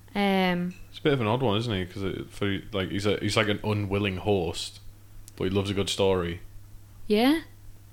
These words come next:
Speaker 1: I was like, "Yeah, like, go you."
Speaker 2: Yeah.
Speaker 1: He was a good distraction.
Speaker 2: Yeah,
Speaker 1: And I
Speaker 2: um,
Speaker 1: enjoyed the distraction.
Speaker 2: Hmm, yeah, I'm sure you did. <sighs> For goodness sake.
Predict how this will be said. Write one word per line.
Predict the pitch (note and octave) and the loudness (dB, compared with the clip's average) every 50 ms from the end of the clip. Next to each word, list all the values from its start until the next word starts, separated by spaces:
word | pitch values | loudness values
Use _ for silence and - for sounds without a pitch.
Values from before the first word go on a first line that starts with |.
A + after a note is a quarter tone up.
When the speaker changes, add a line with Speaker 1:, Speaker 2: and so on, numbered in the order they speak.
| - - - - - - - - - | -18 -18 -16 -16 -20 -18 -16 -10 -4
Speaker 1:
I | A3 | -4
was | G#3+ G#3+ - - | -2 -2 0 2
like, | A3 G#3 G3+ F#3+ - - - - | 4 4 4 2 0 -10 -12 -6
"Yeah, | G#3 G3+ A3+ B3 C#4 D4 D4 C4 A#3 G#3 | 0 2 2 4 6 6 6 6 6 6
like, | G#3 G3+ G3 - - | 4 2 2 0 2
go | - G#3 G3+ G3+ | 4 4 6 6
you." | G3+ F#3 F#3 G3 A#3 C4+ C#4+ - - - - - - - - - - - | 6 4 6 6 6 4 4 0 -6 -16 -20 -20 -20 -20 -18 -18 -8 -4
Speaker 2:
Yeah. | G#2+ G#2 G#2 - - - - - | -2 -2 -2 -4 -10 -16 -14 -4
Speaker 1:
He | - A3+ A3+ | 2 4 4
was | A3+ A3 G#3+ | 4 6 4
a | A3 | 4
good | G#3+ A3 G#3 G#3 | 4 4 2 4
distraction. | - G#3 G3+ - - A3 G#3+ - - - C#4+ D4+ D#4 - - - - - - - - - - - - - - - - - - - - - - - - - - - | 2 -2 0 2 2 2 2 0 -2 0 0 0 0 -4 -10 -16 -18 -18 -18 -18 -20 -18 -18 -18 -18 -18 -20 -20 -18 -14 -14 -14 -14 -14 -14 -14 -16 -16 -14 0
Speaker 2:
Yeah, | - F#3 G3+ G#3+ G3+ E3+ - - | 2 4 4 4 2 0 0 2
Speaker 1:
And | G#3+ G#3 | 4 6
I | G3 G#3 A3+ A3+ | 8 10 10 10
Speaker 2:
um, | |
Speaker 1:
enjoyed | A3 G#3 G3+ G3 G#3 G#3 G3+ G3+ F#3+ - | 10 8 8 8 8 8 6 6 4 2
the | F#3 | -2
distraction. | E3+ F3+ E3+ - - F3+ E3+ - - - F3+ F3 E3 - - - - - - - - | 0 0 -4 -2 -4 -4 -6 -6 -6 -6 -6 -6 -6 -8 -12 -18 -18 -20 -18 -6 -4
Speaker 2:
Hmm, | B2 B2 B2 A#2+ A#2 A#2 A#2 - | -2 -2 0 -2 -4 -6 -6 -6
yeah, | A#2 G#2+ | -4 -4
I'm | A2 G#2+ | -4 -4
sure | G#2 - - G2+ | -4 -4 -4 -2
you | G2+ F#2+ | -2 -2
did. | F2 F#2 F#2+ F#2+ - - - - - - - - - - - - - - | -2 -2 -4 -4 -6 -10 -16 -16 -16 -16 -16 -14 -14 -14 -12 -12 -14 -12
<sighs> | - - - - - - - - - | -12 -16 -16 -16 -20 -16 -16 -6 0
For | E3 E3 D3+ C#3 B2 - - - - - - - - - - - - - - - - - - - - | 2 4 4 4 2 0 -2 -6 -8 -8 -10 -12 -12 -14 -16 -16 -18 -18 -18 -20 -20 -18 -16 -14 -12
goodness | - - - F2 F2 - | -12 -12 -12 -12 -12 -12
sake. | - F2+ F2+ F2 | -10 -10 -10 -10